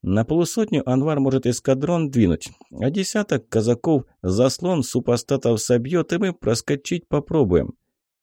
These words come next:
«Еще вопрос, Иванов сын. Признайся мне, как ты с поручиком артиллерийским задружил? И что с ним?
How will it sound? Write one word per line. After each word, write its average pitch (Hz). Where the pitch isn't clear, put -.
«Еще 95
вопрос, 147
Иванов 92
сын. -
Признайся 85
мне, 69
как 117
ты 90
с -
поручиком 104
артиллерийским 95
задружил? 90
И 90
что -
с -
ним? -